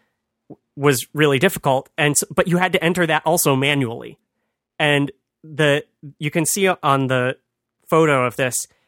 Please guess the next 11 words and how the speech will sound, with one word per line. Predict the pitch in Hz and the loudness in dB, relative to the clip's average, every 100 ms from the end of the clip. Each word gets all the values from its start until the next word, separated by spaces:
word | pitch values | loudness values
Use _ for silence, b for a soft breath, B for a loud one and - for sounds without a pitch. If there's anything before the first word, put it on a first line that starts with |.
| _ | _
that | 143 | -2
there's | 160 143 | 0 0
a | 135 | 0
big | 165 170 | -2 -2
ring | 127 123 135 143 170 190 185 _ - | -4 -2 0 0 0 -2 -4 _ -4
around | 151 151 147 156 160 156 165 _ _ | -2 2 2 0 -2 -6 -14 _ _
the | 127 135 131 131 139 | -4 0 0 -2 -6
display, | 147 143 - 135 131 165 190 | -8 -8 -6 -2 0 0 0
and | 147 139 | -2 -2
that | 143 147 | 0 0
was | 160 151 147 - | 0 0 0 -4